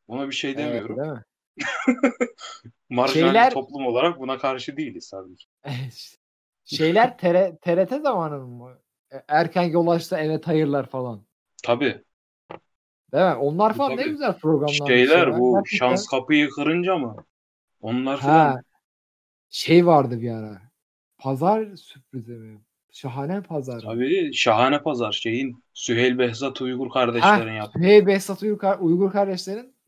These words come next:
Speaker 2: gerçekten kutuların içine atlayıp boyayla kaplandığı, böyle ağzına yumrukların vurulduğu gerçekten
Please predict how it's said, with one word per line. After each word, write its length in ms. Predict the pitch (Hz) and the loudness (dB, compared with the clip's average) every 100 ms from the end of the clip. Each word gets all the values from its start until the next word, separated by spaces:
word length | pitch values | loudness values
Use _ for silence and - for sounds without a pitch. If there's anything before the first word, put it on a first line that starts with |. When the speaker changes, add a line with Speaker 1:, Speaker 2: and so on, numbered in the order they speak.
| 143 | -4
Speaker 2:
gerçekten 800 | 139 196 - 208 - 190 220 220 _ _ | 2 2 2 -6 -2 -4 -4 -10 _ _
kutuların 340 | - 170 190 | -6 0 2
içine 260 | 196 - 208 | 0 -2 2
atlayıp 500 | 196 - 202 202 147 | 4 2 -2 -2 2
boyayla 440 | 160 180 190 185 | 6 8 8 6
kaplandığı, 720 | 175 147 - 147 139 139 139 | 2 -2 -4 -6 -6 -6 -6
böyle 180 | 139 170 | -2 0
ağzına 460 | 165 160 165 170 190 | 0 0 0 0 -4
yumrukların 680 | 160 170 170 175 190 208 190 | -2 -2 -4 -4 -2 0 -2
vurulduğu 460 | 165 160 160 208 | -4 -4 -2 0
gerçekten 640 | 180 185 180 180 202 233 | 2 0 -2 -8 -6 -8